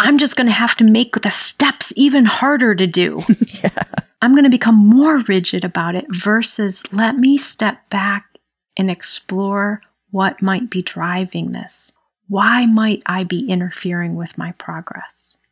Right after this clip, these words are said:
Speaker 1: And like you said, which is really hard to do if we're blaming ourselves for it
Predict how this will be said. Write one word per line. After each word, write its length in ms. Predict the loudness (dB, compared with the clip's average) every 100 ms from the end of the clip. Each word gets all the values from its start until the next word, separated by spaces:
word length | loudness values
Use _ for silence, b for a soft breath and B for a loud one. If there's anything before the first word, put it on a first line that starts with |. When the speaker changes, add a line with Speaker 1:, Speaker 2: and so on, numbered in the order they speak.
| _ _ _ -6
Speaker 1:
And 120 | 0
like 200 | 0 0
you 100 | -4
said, 400 | -2 -2 -2 -4 -8
which 240 | -2 -2 0
is 160 | -2 -2
really 220 | -2 -2
hard 260 | 0 -2 -2
to 60 |
do 380 | -2 0 2 2
if 180 | -2 -4
we're 100 | -6
blaming 560 | -6 -4 0 0 0 -2
ourselves 500 | -6 -6 -6 -8 -10
for 240 | -10
it 60 | -10